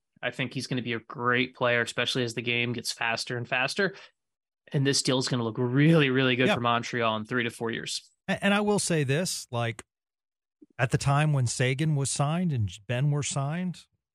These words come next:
Speaker 2: you know, and they're still really good players, but, you know, they were performing really well at the time. So,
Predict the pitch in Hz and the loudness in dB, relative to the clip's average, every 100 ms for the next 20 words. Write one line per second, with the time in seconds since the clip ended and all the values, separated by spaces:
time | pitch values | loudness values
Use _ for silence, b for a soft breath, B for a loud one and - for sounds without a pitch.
0 | - 139 147 - 208 233 - 269 156 147 | -8 -6 -6 0 2 2 2 0 2 4
1 | 170 131 117 - 233 131 82 - - _ | 4 2 0 0 0 0 -6 -12 -20 _
2 | _ _ _ _ 107 120 120 _ _ _ | _ _ _ _ -2 0 -2 _ _ _
3 | _ 135 139 107 113 110 117 117 117 120 | _ -2 0 0 0 -2 0 0 0 -4
4 | - _ _ _ _ _ _ - 104 123 | -8 _ _ _ _ _ _ -4 -2 2
5 | 123 127 127 131 117 - _ _ _ _ | 2 2 2 0 -2 -6 _ _ _ _
6 | 87 101 113 131 147 190 175 - - 87 | -6 -2 2 2 2 0 -4 -6 -8 -8
7 | 80 - _ _ - 101 98 | -10 -18 _ _ -2 -2 -2